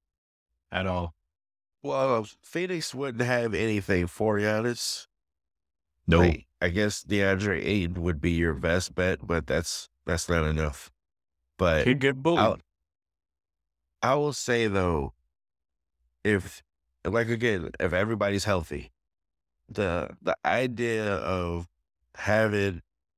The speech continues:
Speaker 2: Devin Booker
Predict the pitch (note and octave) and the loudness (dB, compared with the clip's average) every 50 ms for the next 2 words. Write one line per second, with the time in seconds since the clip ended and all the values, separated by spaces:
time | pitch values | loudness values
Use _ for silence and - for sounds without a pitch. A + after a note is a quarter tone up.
0 | _ _ _ _ _ _ _ _ _ _ _ _ _ _ _ _ _ _ _ _ | _ _ _ _ _ _ _ _ _ _ _ _ _ _ _ _ _ _ _ _
1 | _ _ _ - G#2+ G2+ G#2 G#2+ A2 G#2+ G2+ F2+ A2 G#2+ G2+ - G#2+ G#2 G2 G2+ | _ _ _ 0 2 2 4 4 2 0 0 0 0 0 0 0 0 2 2 2
2 | G2 G#2 | 0 -4